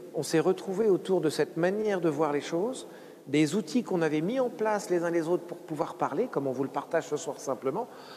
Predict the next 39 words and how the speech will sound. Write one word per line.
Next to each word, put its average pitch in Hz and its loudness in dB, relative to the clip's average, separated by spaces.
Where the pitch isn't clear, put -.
en - -20
fait, 190 0
sont 160 2
des 143 2
outils 185 -2
très 156 -2
simples, 320 -2
mais 160 4
qui 156 -6
ont 165 2
nécessité 165 0
des 165 2
années 190 2
de - -10
travail 170 0
pour 156 0
dire, 156 -2
vous 139 -6
savez, 175 0
quand 165 -2
c'est 151 -2
simple, 202 -2
c'est 147 0
souvent 147 0
derrière, 139 2
parce 180 -10
que 143 -4
c'est - 0
le 143 0
fruit 202 0
de 202 -10
tout 185 -2
un 165 0
truc. 143 -6
Et 160 4
on 156 2
est 165 4
arrivé 165 0
au, 170 6